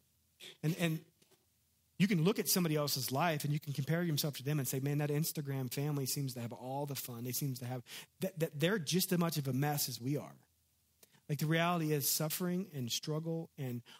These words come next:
heartache are a part of life. My favorite professor that Troy and I had back in the seminary, Doctor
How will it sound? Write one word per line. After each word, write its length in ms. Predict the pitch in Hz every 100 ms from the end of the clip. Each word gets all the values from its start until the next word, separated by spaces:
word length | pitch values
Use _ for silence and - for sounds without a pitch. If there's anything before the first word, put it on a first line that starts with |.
| _
heartache 540 | - 160 160 143 135 -
are 260 | 147 139 135
a 240 | 135 127 - - _ -
part 360 | - 170 180 -
of 200 | 147 135
life. 300 | 139 127 156
My 200 | 160 147 -
favorite 360 | - 190 185 185
professor 520 | 170 165 175 - 147
that 140 | 131 131
Troy 220 | - 175
and 120 | 156
I 100 | 143
had 100 | 147
back 180 | 147 139
in 60 | 131
the 60 |
seminary, 360 | - 160 143 127
Doctor 400 | 143 139 135